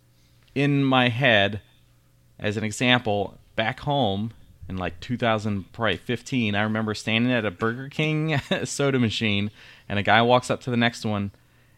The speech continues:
and I just play these crazy scenarios of, like, what I would say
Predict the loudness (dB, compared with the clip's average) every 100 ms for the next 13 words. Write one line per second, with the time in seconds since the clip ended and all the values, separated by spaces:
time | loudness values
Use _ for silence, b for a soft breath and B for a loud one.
0 | b -4 0 2 2 0 -4 -8 _ -2
1 | 0 0 -4 0 0 2 0 -2 -2 -2
2 | -2 -2 0 2 2 0 -2 -2 -2 -2
3 | -2 2 4 4 2 -2 0 2 2 0
4 | -4